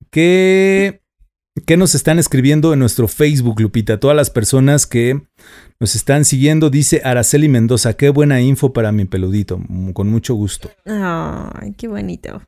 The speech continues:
Speaker 1: Dice Marcela Berrones, "Está a la venta la playera. Me imagino que estás preguntando por la Thunder Shirt. No la vendemos nosotros. Puedes ver en nuestro canal de YouTube la reseña de cómo funciona.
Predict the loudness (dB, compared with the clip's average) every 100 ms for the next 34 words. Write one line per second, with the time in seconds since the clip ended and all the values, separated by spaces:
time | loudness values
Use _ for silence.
0 | _ _ _ _ 0 2 4 4 2 2
1 | 4 4 4 2 2 -2 -4 -4 -2 2
2 | 4 4 4 2 2 2 0 0 0 2
3 | 2 2 2 2 0 2 -2 0 0 2
4 | 2 2 2 2 0 -2 -2 -2 0 0
5 | 0 2 0 0 -2 -2 -4 0 2 2
6 | 4 2 2 2 0 0 0 -2 -2 -2
7 | -2 -6 -14 _ 0 2 0 2 2 2
8 | 0 -2 -2 -4 -4 -2 -2 0 0 -2
9 | -2 -4 -2 -4 -2 -4 -2 0 0 0
10 | -2 -2 -2 -2 -4 -4 -2 0 0 -2
11 | -4